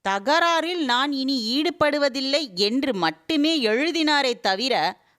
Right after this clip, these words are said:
ராஜாஜியை ஆதரிப்பதை இனி நிறுத்திக் கொள்கிறேன் என்று எழுதவில்லை. இடையில் தேசபக்தரும் பின்னாட்களில்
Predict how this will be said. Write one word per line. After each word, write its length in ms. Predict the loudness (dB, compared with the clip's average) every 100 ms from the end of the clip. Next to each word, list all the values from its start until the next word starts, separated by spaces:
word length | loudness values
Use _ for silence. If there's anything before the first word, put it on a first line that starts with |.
| -6
ராஜாஜியை 840 | 0 2 4 2 2 2 0 0 2
ஆதரிப்பதை 840 | 2 2 2 -2 -2 -2 -2 -2 -4
இனி 260 | -2 0
நிறுத்திக் 560 | 0 0 -2 -2 -2 0
கொள்கிறேன் 640 | 2 2 0 -2 0 -2
என்று 340 | -2 -2 0 0
எழுதவில்லை. 840 | 2 2 0 -2 -2 -2 -4 -4 _ _ -4
இடையில் 420 | -2 0 -2 -6 -12 _ -6
தேசபக்தரும் 1000 | -4 -2 -2 -2 0 -4 -4 -2 -2 -4 -12 _ _ _
பின்னாட்களில் 960 | -4 -4 -2 0 -2 -2 -2 0 -2